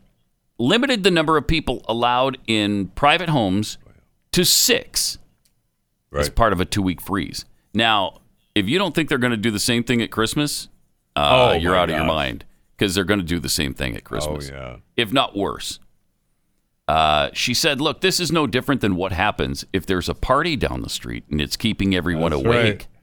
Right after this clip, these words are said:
Speaker 1: No, it's a lot different 'cause there's no disturbance going on.
Speaker 2: But she said it's exactly
Speaker 1: Yeah,
Speaker 2: the
Speaker 1: but
Speaker 2: same.
Speaker 1: she did
Speaker 2: That's what
Speaker 1: say
Speaker 2: I'm
Speaker 1: there's
Speaker 2: saying.
Speaker 1: no difference. <laughs>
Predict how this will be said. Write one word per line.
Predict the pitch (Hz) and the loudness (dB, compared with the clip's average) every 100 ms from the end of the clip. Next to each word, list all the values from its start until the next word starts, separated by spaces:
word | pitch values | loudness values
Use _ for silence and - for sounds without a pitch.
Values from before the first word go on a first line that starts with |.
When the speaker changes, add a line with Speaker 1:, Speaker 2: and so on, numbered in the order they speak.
| _ | _
Speaker 1:
No, | 160 156 | 2 2
it's | 143 | 2
a | 175 | 2
lot | 165 139 | 2 2
different | 104 - 50 - | -2 -4 -8 -4
'cause | 95 82 - - _ _ _ | -4 -4 -10 -20 _ _ _
there's | 92 135 131 | -2 0 2
no | 139 123 | 0 0
disturbance | 117 - 180 175 120 - | 0 0 0 0 -2 -4
going | - 71 64 - | -4 -2 -2 -4
on. | - 107 | -8 -10
Speaker 2:
But | - | -8
she | - 92 | -2 0
said | - 101 71 | 2 2 2
it's | 67 | 0
exactly | 67 71 78 - 123 | -4 -2 -2 2 2
Speaker 1:
Yeah, | 87 | 2
Speaker 2:
the | - | 2
Speaker 1:
but | 113 | 2
Speaker 2:
same. | |
Speaker 1:
she | 73 120 | 2 2
did | 113 98 | 0 0
Speaker 2:
That's | |
what | - | 0
Speaker 1:
say | |
Speaker 2:
I'm | 78 | 2
Speaker 1:
there's | 80 80 | 2 2
Speaker 2:
saying. | |
Speaker 1:
no | 85 | 2
difference. | - 90 - - - - | 2 0 0 -2 -2 -2
<laughs> | - | -6